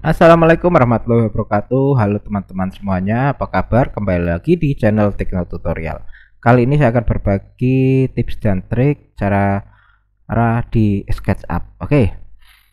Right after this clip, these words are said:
kali ini yakni bagaimana cara menggunakan fungsi group dan ungroup di SketchUp. Sebagai contoh, saya akan membuat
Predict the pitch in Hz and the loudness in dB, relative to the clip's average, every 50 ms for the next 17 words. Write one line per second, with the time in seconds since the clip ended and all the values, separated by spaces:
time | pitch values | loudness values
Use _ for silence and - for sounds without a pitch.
0 | - - - - 123 143 156 143 156 160 175 190 202 185 151 127 - 104 139 160 | -16 -8 -2 2 4 4 6 4 4 4 4 6 6 8 8 6 6 4 2 4
1 | 170 170 170 160 - - 127 123 - - 131 123 123 127 127 127 127 135 143 143 | 4 4 4 4 4 4 2 4 4 4 4 4 4 4 2 2 2 2 2 2
2 | 143 143 - - - 143 110 101 98 95 90 92 92 95 110 120 139 147 - - | 2 0 -2 -2 2 4 6 6 6 4 4 4 4 6 6 4 4 0 -4 -10
3 | - - - _ _ _ - - - _ _ _ _ _ _ _ _ _ _ _ | -16 -18 -20 _ _ _ -20 -20 -20 _ _ _ _ _ _ _ _ _ _ _
4 | _ _ _ _ _ _ _ _ _ _ _ _ _ _ - 123 123 123 117 113 | _ _ _ _ _ _ _ _ _ _ _ _ _ _ -6 -4 -2 -2 0 0
5 | 117 117 - - - 127 123 127 127 127 127 123 127 127 123 - - - _ _ | 0 0 0 2 4 4 4 4 2 -2 -4 -4 -6 -8 -10 -14 -18 -20 _ _
6 | _ _ _ _ - - - 113 110 110 - - - 123 120 - - - 131 113 | _ _ _ _ -20 -10 -6 -4 -4 -4 -2 -2 -2 -2 0 0 2 2 2 2
7 | - - - - - - 104 104 101 - - - 127 127 - - - - - - | 2 2 2 2 0 -2 -4 -4 -4 -4 -2 0 0 0 -2 -4 -12 -14 -8 -2
8 | - 131 131 135 131 - - - - - - - - 87 - - - - - _ | 0 2 2 2 0 -2 -4 -4 -6 -6 -4 -4 -6 -6 -6 -6 -10 -20 -20 _
9 | - - - - - - - - - - - 131 120 127 - - 135 135 - 165 | -20 -20 -20 -20 -20 -20 -14 -12 -2 2 2 4 4 4 4 2 2 4 4 2
10 | 175 - 160 117 117 117 - 131 131 131 127 123 117 110 98 107 104 113 135 165 | 2 4 4 4 4 4 2 0 0 2 2 0 0 0 0 2 2 4 4 2
11 | - - | 0 -4